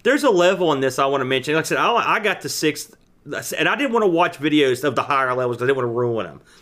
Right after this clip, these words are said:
'Cause I, this is definitely what I'm gonna keep playing. <coughs> But there's a level where you go all the way around the board picking up keys. <clears throat> And at the bottom of the screen,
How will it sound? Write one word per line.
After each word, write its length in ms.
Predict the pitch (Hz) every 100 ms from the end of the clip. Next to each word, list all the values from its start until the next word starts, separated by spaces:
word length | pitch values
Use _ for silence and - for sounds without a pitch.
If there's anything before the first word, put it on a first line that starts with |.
| -
'Cause 120 | 123
I, 100 | 139
this 200 | 143 180
is 100 | 143
definitely 280 | 127 151 120
what 80 | 117
I'm 80 |
gonna 120 | 117 110
keep 200 | 123 117
playing. 360 | 127 123 107 - - -
<coughs> 100 | - - - - - _
But 80 | 156
there's 160 | 196
a 60 | 196
level 600 | 170 190 240 214 180 170 - - -
where 120 | 202
you 140 | 190
go 160 | 180 165
all 340 | - 185 240
the 100 | 262
way 200 | 240 220
around 300 | 202 185 170
the 80 | 156
board 460 | 127 131 120 104 95 _ _ _ _ -
picking 240 | 165 165
up 180 | 143 135
keys. 480 | - 127 104 90 - _
<clears throat> 560 | - 190 - - - -
And 320 | 135 131 131 - - - - - - _ -
at 140 | 147
the 40 | 151
bottom 360 | 120 160 214 220
of 60 |
the 60 | 180
screen, 640 | - - 160 143 123 113